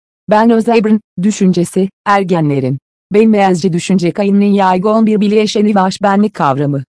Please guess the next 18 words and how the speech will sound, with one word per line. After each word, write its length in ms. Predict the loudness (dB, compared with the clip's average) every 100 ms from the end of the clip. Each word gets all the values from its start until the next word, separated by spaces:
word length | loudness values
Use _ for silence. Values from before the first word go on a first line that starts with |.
| _ -2
B 160 | 0 2
hayali 380 | 2 2 2 0
izleyici 480 | 0 2 0 0
Luşisel 380 | -2 -2 -2 0
masal. 380 | 0 0 -2 -6 -6 _ _
Sekizinci 600 | -6 -2 0 0 0 0
gelenek 440 | 0 0 2 0 0
öncesi 460 | 0 0 -2 -2
B 120 | 0 2
geleneksel. 680 | 2 0 -2 -4 -4 -4 -6 _ _ -2
O 100 | 0
gelenek 400 | 2 0 -2 -2
sonrası 440 | -2 -2 -2 -2
D 280 | -2 0 0
başlangıç. 640 | -2 -2 -4 -4 -6 -12 -16 _ _ -2
Virgül 360 | 2 2 2 0
özelliği 400 | 0 0 2 2
O'ydur. 340 | 0 -2 -6